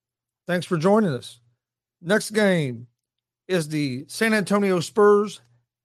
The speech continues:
at the New Orleans Pelicans. Uh, the winner of this g-, uh, winner of this game will play, uh, the, uh, Los Angeles Clippers for the last spot in the, uh, playoffs in the West.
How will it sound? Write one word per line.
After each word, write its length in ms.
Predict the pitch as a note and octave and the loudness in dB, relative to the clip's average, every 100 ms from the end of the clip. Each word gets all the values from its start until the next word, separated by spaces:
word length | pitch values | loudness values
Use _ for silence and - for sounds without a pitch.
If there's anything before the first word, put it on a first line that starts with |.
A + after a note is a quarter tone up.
| _ | _
at 340 | E3+ G3+ - _ _ _ _ | -2 -2 -2 _ _ _ _
the 100 | D#3 | -10
New 160 | E3+ F#3 | -2 -2
Orleans 280 | F#3 D#3 C#3+ | -2 -4 -2
Pelicans. 540 | F#3+ F#3+ F#3+ F#3 - _ _ _ _ _ _ - | -2 -2 -6 -10 -12 _ _ _ _ _ _ -8
Uh, 200 | C3 C3 | -4 -2
the 100 | D#3+ | 0
winner 280 | G3+ F#3+ | 2 2
of 80 | F3+ | 0
this 180 | F#3+ F3+ | -2 -6
g-, 100 | F#3 - - | -12 -18 -6
uh, 260 | D#3+ C#3 C3 | -2 -2 -2
winner 240 | F3 G3 | -2 0
of 80 | E3+ | 0
this 180 | F#3+ - | -2 -2
game 220 | F#3 E3+ | -4 -2
will 80 | E3 | -4
play, 400 | - F3 E3+ D#3 | -2 0 0 0
uh, 240 | C#3+ C3+ B2 - | -2 -4 -10 -10
the, 240 | D3+ D3+ | -8 -8
uh, 240 | - C#3+ C3+ | -6 -6 -2
Los 280 | D#3+ D#3+ F#3 | -2 -2 -2
Angeles 320 | E3 C#3 - | -4 -6 -6
Clippers 480 | F#3+ F#3 F3+ D#3+ - _ _ - | -4 -4 -6 -8 -16 _ _ -14
for 80 | C#3+ | -8
the 80 | |
last 240 | D3+ E3 C#3 | -4 -4 -4
spot 360 | - E3 E3 | -2 0 0
in 120 | D#3+ C#3+ | -6 -8
the, 200 | C#3+ D3 | -8 -6
uh, 240 | C#3+ C3 | -8 -8
playoffs 520 | - E3+ D#3+ D#3 - | -2 0 0 -2 -6
in 80 | C3 | -10
the 60 | C3 | -4
West. 520 | E3 F#3 F3 - | 0 0 0 -10